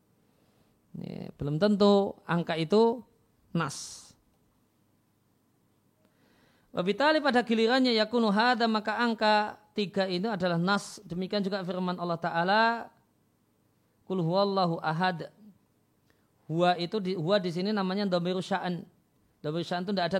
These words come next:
terjemahnya. Sehingga ter-, eh, huwanya tidak diterjemahkan.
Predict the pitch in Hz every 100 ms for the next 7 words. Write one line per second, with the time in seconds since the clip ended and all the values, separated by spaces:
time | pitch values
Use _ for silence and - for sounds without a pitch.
0 | 180 170 175 175 160 151 - _ _ _
1 | _ _ _ _ _ _ _ _ _ -
2 | 147 165 196 214 - _ _ _ _ -
3 | - 190 170 160 160 160 - 113 151 156
4 | 180 214 202 185 160 160 165 160 156 147
5 | - -